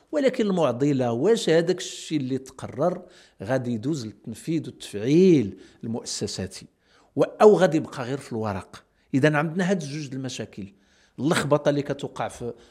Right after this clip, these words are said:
في العمل ديال لجان المجالس، آه، لوبيات داخل الدولة كتعاود كتف-،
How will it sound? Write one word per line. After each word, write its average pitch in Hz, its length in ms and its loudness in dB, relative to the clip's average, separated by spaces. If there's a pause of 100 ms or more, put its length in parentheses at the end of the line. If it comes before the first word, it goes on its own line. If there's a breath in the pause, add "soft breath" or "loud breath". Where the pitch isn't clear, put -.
في - 60 -12
العمل 131 360 0
ديال 131 160 0
لجان 127 280 -4
المجالس، 127 760 -6 (640)
آه، 104 140 -8
لوبيات 151 580 6
داخل 147 240 -2
الدولة 131 340 -4
كتعاود 123 440 -6 (500 loud breath)
كتف-، - 220 -10